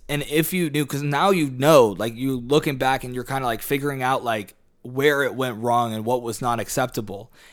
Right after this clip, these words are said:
And if you realize those boundaries and if you realize, like, what you're okay with putting up with,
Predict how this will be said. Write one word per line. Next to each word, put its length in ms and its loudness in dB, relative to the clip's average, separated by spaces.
And 260 -4
if 260 2
you 140 4
realize 460 4
those 200 -2
boundaries 540 -4
and 160 -12
if 180 -6
you 120 0
realize, 480 -2
like, 120 -4
what 380 -2
you're 180 2
okay 320 0
with 220 -2
putting 280 0
up 200 -2
with, 380 2